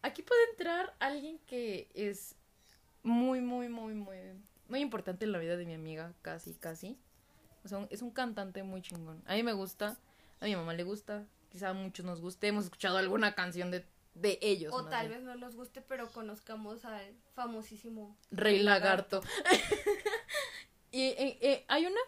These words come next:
Speaker 1: frase muy, muy, muy buena de él que va con, justamente con lo que estábamos hablando.
Speaker 2: "La gente se resiste a li-, a la libertad porque están aterrados de lo desconocido,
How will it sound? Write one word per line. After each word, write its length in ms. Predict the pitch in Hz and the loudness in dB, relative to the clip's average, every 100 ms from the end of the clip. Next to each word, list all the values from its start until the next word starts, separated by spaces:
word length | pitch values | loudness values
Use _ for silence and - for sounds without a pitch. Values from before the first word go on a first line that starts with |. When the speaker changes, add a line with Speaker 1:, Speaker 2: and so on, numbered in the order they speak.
| - | 0
Speaker 1:
frase 380 | 247 247 320 466 _ _ - _ - | -2 0 -2 -4 _ _ -20 _ -2
muy, 340 | 233 247 269 | 4 6 6
muy, 200 | 262 254 247 | 4 2 0
muy 180 | 240 | -2
buena 300 | 220 226 220 | -2 0 0
de 240 | 196 165 165 | 0 -2 -2
él 180 | 370 - - - | -6 -10 -20 -2
que 120 | 247 | 2
va 180 | 202 208 | 4 2
con, 300 | 214 220 220 - _ _ _ _ - | 2 0 0 -6 _ _ _ _ -8
justamente 560 | 233 262 302 277 247 - | -4 0 2 2 0 -2
con 100 | 254 | -2
lo 80 | |
que 60 | 208 | -2
estábamos 400 | 185 190 185 180 | -2 0 0 -2
hablando. 360 | 160 156 82 - - - _ _ _ _ _ _ | -4 -6 -8 -16 -20 -20 _ _ _ _ _ _
Speaker 2:
"La 140 | 262 269 | -10 -8
gente 300 | 277 285 330 | -8 -8 -8
se 120 | 330 | -8
resiste 380 | 277 233 226 247 | -10 -14 -16 -14
a 20 | |
li-, 240 | 240 226 - | -12 -14 -12
a 120 | 233 233 | -8 -8
la 100 | 226 | -8
libertad 420 | 220 214 214 208 - | -8 -10 -12 -14 -14
porque 200 | 233 233 | -16 -16
están 220 | 220 220 | -12 -10
aterrados 500 | 214 226 214 202 214 | -10 -10 -8 -8 -10
de 80 | 202 | -12
lo 80 | 185 | -14
desconocido, 760 | 196 - 196 214 233 220 208 | -14 -16 -16 -14 -10 -8 -10